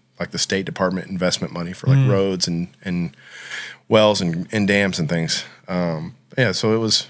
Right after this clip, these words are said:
Speaker 1: it was exhausting, um, because whatever we did in the day, you, you had, you know, four guys had to stay up all night watching the camp.
Speaker 2: Right.
Speaker 1: Um, and we ended up getting an uplift force, like, you know, like, halfway through or something.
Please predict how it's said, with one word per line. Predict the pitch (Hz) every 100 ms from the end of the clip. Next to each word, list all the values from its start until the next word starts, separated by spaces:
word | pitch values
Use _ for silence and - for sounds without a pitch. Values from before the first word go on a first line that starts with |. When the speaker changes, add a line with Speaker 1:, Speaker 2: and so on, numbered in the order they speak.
| _ _ _
Speaker 1:
it | 147
was | 151 131
exhausting, | 107 98 123 147 92 87 - _ _ _
um, | 113 92 85 85
because | 98 92 -
whatever | 113 113 127
we | 123
did | 120 113
in |
the | 104
day, | 117 110 117 - _ _ _ _ _ _ _ _ _ _ _ -
you, | 107 95
you | 95
had, | 92 87 - -
you | 98
know, |
four | 85 113
guys | 104 101 98
had | 98
to |
stay | - 101
up | 92
all | 104
night | 98 73
watching | 92 - 87
the |
camp. | 78 104 87 - _ _ _ _
Speaker 2:
Right. | 101 98 101 - _ _ - - - _ _ -
Speaker 1:
Um, | 82 90
and | 107 113
we |
ended | 147 165
up |
getting | 131 117
an | 104
uplift | 107 113
force, | - 110 101 - - - _
like, | - - - _ _ - _
you | 107
know, | 107
like, | 101
halfway | - 90 - 95
through | 92 90
or | 87
something. | 98 95 92